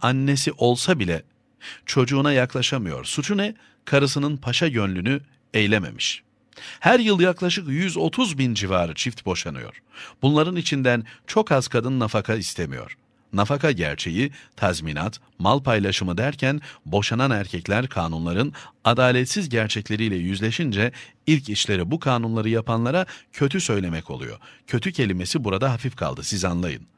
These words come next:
ak Parti zannetmesin ki adaletsiz sistemin mağduru erkekler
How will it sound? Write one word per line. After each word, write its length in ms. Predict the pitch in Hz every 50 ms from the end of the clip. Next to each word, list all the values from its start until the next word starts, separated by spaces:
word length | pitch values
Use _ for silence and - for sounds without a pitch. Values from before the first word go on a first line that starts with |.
| _ _ - - - - - -
ak 200 | - - - -
Parti 280 | - 180 175 175 202 170
zannetmesin 680 | 147 147 143 147 165 175 175 - 113 107 - 101 90
ki 220 | - - 78 67 - - - - - _ -
adaletsiz 640 | 123 131 139 143 143 139 139 139 143 - 202 165
sistemin 440 | - - 117 - - 120 110 107 98
mağduru 420 | 98 95 101 104 101 101 110 123
erkekler 640 | 127 107 101 98 - - 98 - - 117 135 147 131